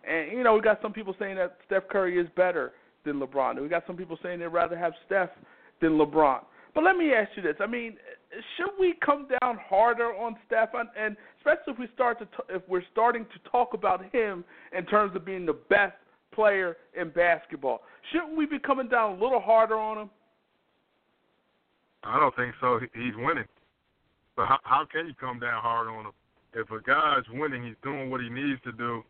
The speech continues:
Speaker 2: Wh-, what is there to really critique o-,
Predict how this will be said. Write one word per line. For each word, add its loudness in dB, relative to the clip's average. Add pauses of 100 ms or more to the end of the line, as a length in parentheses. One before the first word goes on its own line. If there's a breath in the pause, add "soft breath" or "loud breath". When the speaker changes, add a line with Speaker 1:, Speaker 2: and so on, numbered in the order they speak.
(460)
Speaker 2:
Wh-, -12 (300)
what 2
is 2
there 6
to 2
really 0
critique -6
o-, -4